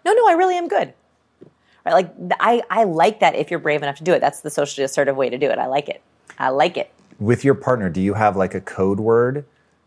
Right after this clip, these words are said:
Speaker 2: So, like, Lisa and I, if I
Speaker 1: Yeah.
Speaker 2: can see on her face
Speaker 1: Yeah.
Speaker 2: that there's something wrong,
Speaker 1: Yeah.
Speaker 2: and I use this very sparingly because I actually want Lisa to be able
Speaker 1: Yeah.
Speaker 2: to take an exit ramp if
Speaker 1: Yeah.
Speaker 2: she doesn't wanna talk about it or whatever. But I'll, if I really need to know, I'll be like, "You promise you're okay?"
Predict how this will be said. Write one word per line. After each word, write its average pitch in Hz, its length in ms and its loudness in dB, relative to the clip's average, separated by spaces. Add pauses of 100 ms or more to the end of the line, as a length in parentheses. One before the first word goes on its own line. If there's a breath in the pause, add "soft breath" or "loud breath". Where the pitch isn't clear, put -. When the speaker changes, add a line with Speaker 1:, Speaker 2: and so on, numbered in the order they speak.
Speaker 2:
So, 110 260 2
like, 95 200 0
Lisa 139 320 2
and 113 120 0
I, 92 420 -2
if 95 140 -4
I - 60 6
Speaker 1:
Yeah. 127 60 4
Speaker 2:
can 135 160 0
see 127 280 2
on 110 200 0
her 98 200 0
face 107 340 0
Speaker 1:
Yeah. 160 100 4
Speaker 2:
that 123 60 4
there's 98 160 0
something 95 320 -4
wrong, 98 400 -2
Speaker 1:
Yeah. 143 180 -4 (220)
Speaker 2:
and 110 80 0
I 110 40 2
use 110 220 0
this 107 140 -6
very 120 280 4
sparingly 156 460 0
because 123 560 -2 (120)
I 147 280 4
actually 143 540 0
want 110 340 0
Lisa 110 300 0
to 95 160 -8
be 101 220 -2
able 104 120 0
Speaker 1:
Yeah. 107 60 2
Speaker 2:
to 101 120 -4
take 104 240 -2
an 95 120 -4
exit 101 320 -4
ramp 143 420 -4
if 104 140 -4
Speaker 1:
Yeah. 165 80 -6
Speaker 2:
she 104 200 -2
doesn't 95 360 -2
wanna 104 160 -4
talk 196 280 0
about 165 280 2
it 139 80 2
or 117 80 4
whatever. 104 360 2 (300 loud breath)
But 110 100 4
I'll, 113 240 2
if 107 160 2
I 104 80 4
really 135 540 4
need 123 200 0
to 104 80 -6
know, 107 160 0
I'll 120 60 0
be 95 120 0
like, 90 240 -2
"You 95 180 -4
promise 113 480 -2
you're 156 160 -4
okay?" 180 340 -8